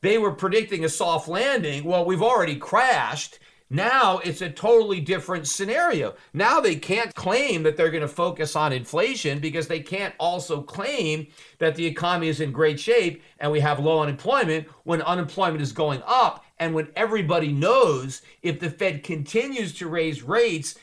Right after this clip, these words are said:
that's gonna put even more downward pressure on the economy, more upward pressure on unemployment. In fact, if the Fed just stops raising rates,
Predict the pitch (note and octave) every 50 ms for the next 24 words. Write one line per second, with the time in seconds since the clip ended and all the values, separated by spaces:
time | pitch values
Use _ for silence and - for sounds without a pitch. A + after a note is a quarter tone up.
0 | _ _ _ F#3+ G3 G3+ - - G3+ F#3 D#3 C#3 D#3+ F#3 E3 - E3+ E3 D#3+ D3+
1 | F3 D#3+ F3 G#3 A3 G#3+ G3 D#3+ - - _ _ _ - E3+ F#3 G#3+ A#3+ B3+ B3
2 | G#3+ G3+ E3+ C#3 - G#3 A3 C4+ C4+ - - F3+ D#3 E3 E3+ E3 - _ - E3+
3 | F#3+ F#3 F3+ F3+ E3+ - - F3+ A3+ C4+ D#4 C#4 F#3+ E3 D#3 D#3+ D#3+ D#3+ - _
4 | F3 G3 G3 - - F#3 G#3+ C4+ B3+ - A3 G#3+ F#3 D3 - G#3 F#3+ F#3+ E3+ C#3+
5 | F#3 G3 F#3 - - _ - F3+ F#3 F#3 G3 G3+ F#3 E3+ C#3+ - G3+ C4+ D#4 D#4+
6 | A#3+ G3+ F#3 G3 C#3+ G3 G#3 G#3 - - - _ _ - A3 - - G#3+ F#3+ -
7 | - B3+ B3 A3 F3 G3+ G3+ F3+ - - - - F#3+ A#3 C4 C#4+ - - - F#3+
8 | E3 D3+ B2+ C#3 C#3 C3 C#3 - - G3 -